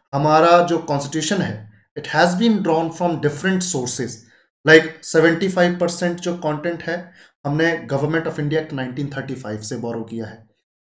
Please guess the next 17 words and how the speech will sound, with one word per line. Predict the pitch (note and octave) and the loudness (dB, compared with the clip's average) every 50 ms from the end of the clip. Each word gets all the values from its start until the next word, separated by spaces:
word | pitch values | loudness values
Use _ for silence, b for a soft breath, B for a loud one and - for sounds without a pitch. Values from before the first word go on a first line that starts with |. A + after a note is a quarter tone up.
| _ - C#3+ | _ -4 0
वहीं | D3+ F3 G3 G3 | 2 4 6 6
अगर | F#3+ F#3+ G3 F#3+ | 6 4 4 4
मैं | F#3+ G3 F#3+ | 4 4 2
बात | F#3 F3+ F3+ F3+ - | 4 2 2 2 0
करूँ | F#3 F#3 F#3 F3+ - | 0 -2 -2 0 2
ट्वेंटी | E3+ D#3+ D#3+ D#3+ A3+ G#3 | 0 0 0 0 -2 -2
फ़ाइव | G#3+ G#3 G3 F#3+ | -2 -2 -2 -2
परसेंट | G3 G3 F#3 - G#3 G3 F#3 | -4 -4 -4 -4 -4 -6 -4
कंटेंट | F#3 F#3 F#3 F3+ F3+ G3 F#3+ F#3 | -2 0 0 0 0 -2 -4 -6
की, | - A3 A3 A3 - B B B B B B B - | -6 -8 -10 -12 -12 B B B B B B B 4
तो | A#3 B3+ C4+ - - D3+ C#3+ | 4 4 4 4 2 2 4
that | D#3+ D#3+ - | 4 4 6
has | E3+ F3+ F3+ F3+ G#3+ | 6 6 6 6 4
been | B3 A3+ F3 E3 | 2 2 4 4
borrowed | D#3 E3 F#3+ G3+ G3 | 4 4 4 2 -2
from | - - G3 G3 | -4 -4 -4 -4
the | F#3+ A#3+ | -4 -4